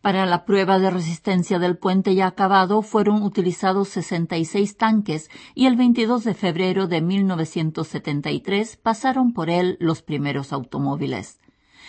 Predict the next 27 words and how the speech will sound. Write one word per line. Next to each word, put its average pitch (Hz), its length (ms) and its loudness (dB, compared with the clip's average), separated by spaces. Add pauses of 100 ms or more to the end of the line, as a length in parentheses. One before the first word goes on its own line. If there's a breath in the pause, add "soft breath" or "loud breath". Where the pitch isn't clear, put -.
(140 loud breath)
En 226 180 8
mayo 233 320 6
de 185 120 -2
mil 202 220 2
novecientos 165 600 -2
setenta 190 440 -4
y 156 60 0
cuatro, 156 380 -4
a 143 60 -4
su 156 180 -8
vez, 196 280 -4
por 202 200 -2
el 185 140 0
tubo 240 260 -2
especial 208 500 -4
del 185 180 -4
puente 175 440 -4
comenzaron 165 680 -4
a 147 140 -6
transitar 151 640 -6
los 156 160 -8
primeros 175 480 -4
trenes 156 400 -4
del 147 160 -6
metro 143 320 -6
de 151 100 -6
Praga. 147 540 -2